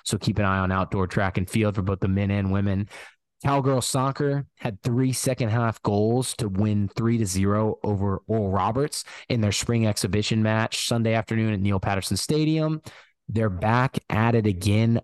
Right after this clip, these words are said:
finishing their spring exhibition against Tulsa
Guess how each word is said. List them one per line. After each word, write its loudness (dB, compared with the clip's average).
finishing 2
their 2
spring 0
exhibition 0
against 0
Tulsa 2